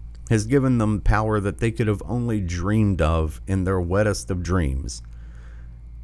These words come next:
And there's no way they want to relinquish it. And then you have the usual tired, tired rhetoric from witless Whitmer, Whitmer, in my home state,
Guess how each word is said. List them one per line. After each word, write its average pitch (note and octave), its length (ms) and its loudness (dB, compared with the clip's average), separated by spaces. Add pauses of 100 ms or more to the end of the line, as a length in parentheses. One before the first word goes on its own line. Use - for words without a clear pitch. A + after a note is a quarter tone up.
(100)
And D#3 120 4
there's D#3 160 6
no E3 100 4
way E3 220 0
they A2 140 2
want F2 160 2
to E2+ 40 0
relinquish D#2 540 -4
it. - 120 -12 (1200)
And B2 160 6
then B2 220 6
you A#2 120 4
have F#2+ 260 2
the F#2+ 100 2
usual E2+ 640 2 (160)
tired, E2+ 680 2 (1160)
tired E2 500 2
rhetoric D#2 540 0 (680)
from F2 300 0
witless A2 460 2
Whitmer, B1+ 480 -4 (120)
Whitmer, D2 420 2 (840)
in E2 400 2
my E2 200 2
home D2 260 0
state, C2 400 -2